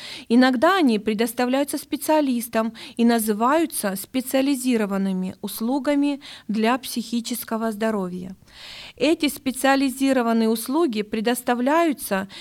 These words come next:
через программу психического здоровья округа Сакраменто, которая не соприкасается с компетенцией обычного врача.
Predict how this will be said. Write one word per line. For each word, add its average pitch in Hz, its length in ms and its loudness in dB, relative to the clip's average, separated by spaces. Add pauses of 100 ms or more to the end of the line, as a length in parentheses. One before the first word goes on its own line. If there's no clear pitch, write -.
(140)
через 285 600 0
программу 233 760 2 (180)
психического 262 840 -2
здоровья 240 640 0
округа 240 480 0
Сакраменто, 208 840 -2 (380)
которая 240 580 4
не 254 240 4
соприкасается 269 960 0
с - 80 -8
компетенцией 220 880 0
обычного 240 640 -2
врача. 220 600 -4